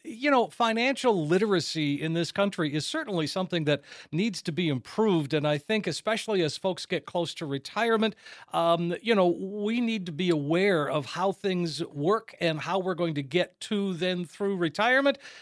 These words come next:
The good news is you're here for us, Trip, and, uh, we're wondering, a lot of folks, uh, we've realized there's a, there's a, uh, report from the Insured Retirement Institute, I R I.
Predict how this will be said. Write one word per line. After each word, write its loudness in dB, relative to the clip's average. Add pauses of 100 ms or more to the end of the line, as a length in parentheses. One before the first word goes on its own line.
(140)
The -2
good 4
news 2
is 2
you're 0
here 0
for -2
us, -6
Trip, 0
and, 2
uh, 0
we're -2
wondering, 2
a -2
lot 4
of -2
folks, 0
uh, 2
we've 0
realized 2
there's -2
a, -4
there's 0
a, 0 (340)
uh, -10
report -2
from 0
the 2
Insured -2
Retirement -2
Institute, -4
I -6
R 0
I. 2